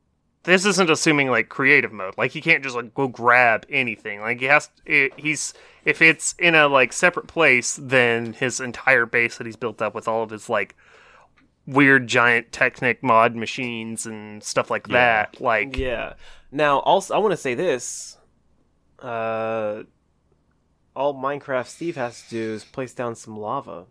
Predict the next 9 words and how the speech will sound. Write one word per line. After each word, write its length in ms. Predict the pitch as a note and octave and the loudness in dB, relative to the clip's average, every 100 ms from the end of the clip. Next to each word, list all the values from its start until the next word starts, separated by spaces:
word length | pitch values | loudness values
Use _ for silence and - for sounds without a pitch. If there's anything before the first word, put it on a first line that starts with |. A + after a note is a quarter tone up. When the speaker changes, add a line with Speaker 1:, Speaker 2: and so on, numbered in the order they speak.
| _ _ | _ _
Speaker 3:
and 120 | - | -16
he 180 | A2 C3 | -14 -12
has 280 | A#2+ B2 G#2+ | -8 -8 -10
his 520 | A#2 A2+ G2+ - - _ | -10 -10 -12 -20 -20 _
lava 400 | B2+ A#2 A2+ A2 | -8 -6 -4 -6
immunity 800 | G#2+ G#2+ G#2+ G#2 G#2 G#2 G2+ G2+ A2 | -8 -10 -12 -14 -14 -16 -16 -20 _
mod 360 | G#2+ G2+ G#2 G#2 | -18 -16 -14 -14
on. 400 | F#2+ F#2+ G2 G2+ _ A#2+ | -16 -18 -20 -20 _ -16
Yeah. 320 | A2+ G#2+ G2+ | -14 -12 -14